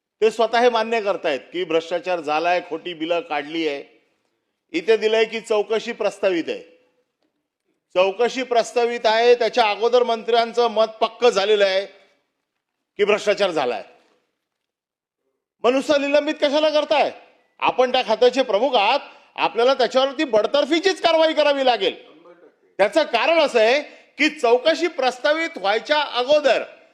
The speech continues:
चौकशीतनं काय बाहेर निघायच्या अगोदर मंत्रिमंडळाच्या एका प्रमुख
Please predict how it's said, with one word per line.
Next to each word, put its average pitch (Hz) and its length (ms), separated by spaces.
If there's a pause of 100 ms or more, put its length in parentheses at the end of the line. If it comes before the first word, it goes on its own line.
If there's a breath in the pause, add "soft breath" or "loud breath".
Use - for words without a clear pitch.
(220)
चौकशीतनं 302 720
काय 302 220
बाहेर 262 340
निघायच्या 285 460
अगोदर 254 560 (720)
मंत्रिमंडळाच्या 277 1600
एका 240 220
प्रमुख 262 380